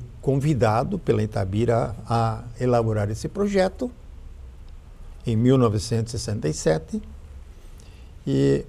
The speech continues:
eu era funcionário público, pedi a conta e fui trabalhar como profissional liberal. E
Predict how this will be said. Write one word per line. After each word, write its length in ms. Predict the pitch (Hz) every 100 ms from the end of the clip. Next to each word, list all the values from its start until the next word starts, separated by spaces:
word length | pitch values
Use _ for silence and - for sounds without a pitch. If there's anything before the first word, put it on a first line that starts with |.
| - - - - - - - - -
eu 200 | 151 147
era 120 | 139
funcionário 540 | 131 143 - 135 131 131
público, 560 | - 170 175 202 214 -
pedi 280 | - 180 185
a 40 | 202
conta 440 | 170 160 185 214
e 60 | 214
fui 180 | 170
trabalhar 480 | 160 165 139 117 127
como 220 | - 143
profissional 600 | 147 143 - 123 120 131 131
liberal. 420 | 123 123 123 - - - - - - - - - - - - - - - - - - - - - - - - 131
E 360 | 127 139 214